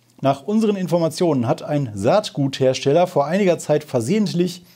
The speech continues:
Hanf statt Senf in eine Blühmischung gemischt. Ja, es war sogar kein Hanffreund, äh, der sich als Guerilla-Grower strafbar gemacht hat in Sachen Blühstreifen.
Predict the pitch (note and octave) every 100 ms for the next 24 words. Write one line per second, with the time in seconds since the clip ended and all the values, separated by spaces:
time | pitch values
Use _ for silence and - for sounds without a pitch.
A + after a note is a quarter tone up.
0 | - - _ - E3+ A#3 - - - F3
1 | F3+ - G#2 F3+ A#3+ A#3 - - D3+ D3+
2 | D#3+ D3 C#3+ A#2+ C#3+ A#3 G3 C#3+ D3 C3+
3 | A#2 G#2 A#2 C#3 C3+ - - _ _ _
4 | _ - _ _ - - - _ _ _
5 | _ _ _ _ _ _ _ B2 B2 A#2
6 | A2+ A2 G#2+ G2 F2 - _ C#3 B2+ G#3+
7 | B2 D#3 C#3+ B2 A#2 - - F3+ G#3+ -
8 | - - A#2 D3 G3 F#3+ - D3+ C3+ B2+
9 | C3 C#3+ C3 - B2 C#3+ F#3+ D#3+ B2+ B2
10 | D#3+ B2+ A#2+ - B2 F3 - D3 C3 B2+
11 | C#3+ - C3+ C3+ - C3+ B2+ - A#2+ A2
12 | E3+ - - B2+ C3 B2+ A#2+